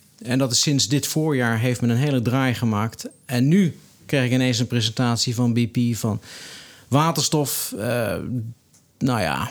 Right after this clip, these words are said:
we schatten in twintig procent van de energiemix in tweeduizend vijftig. Maar die man van B P, die zei dus van... ja, moet je luisteren, ik denk dat,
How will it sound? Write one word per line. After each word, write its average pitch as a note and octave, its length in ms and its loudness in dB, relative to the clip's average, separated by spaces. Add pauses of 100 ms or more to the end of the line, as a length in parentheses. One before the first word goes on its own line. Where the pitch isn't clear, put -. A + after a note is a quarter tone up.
we C3 100 -4
schatten - 360 -2
in B2 280 2
twintig C3 340 2
procent B2 420 0
van B2+ 140 2
de A#2 60 2
energiemix B2 640 2
in B2 100 2
tweeduizend A#2+ 480 0
vijftig. B2+ 440 0 (880)
Maar C#3 120 4
die D3 120 4
man G#3 240 4
van E3 160 2
B D3 200 2
P, - 40 -2 (360)
die D3 160 2
zei D#3 260 2
dus C#3+ 380 0
van... C3+ 260 0
ja, D3+ 240 2
moet C3+ 180 0
je C3+ 80 2
luisteren, D#3 460 0 (140)
ik C#3 240 -2
denk D#3 260 2
dat, A2+ 280 0